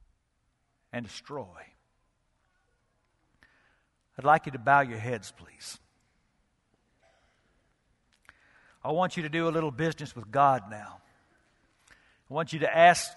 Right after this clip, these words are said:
the Spirit of God to show you any part of your life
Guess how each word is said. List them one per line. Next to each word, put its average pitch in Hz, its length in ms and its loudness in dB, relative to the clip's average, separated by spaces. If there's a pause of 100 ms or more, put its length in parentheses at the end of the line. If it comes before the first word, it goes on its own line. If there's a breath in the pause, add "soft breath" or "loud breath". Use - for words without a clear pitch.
the 139 60 -12
Spirit 180 560 -2
of 113 180 -10
God 139 460 4
to 123 80 -14
show 185 420 -2
you 151 320 -8
any 170 240 -6
part 175 380 0
of 127 180 -4
your 139 180 -4
life 127 460 2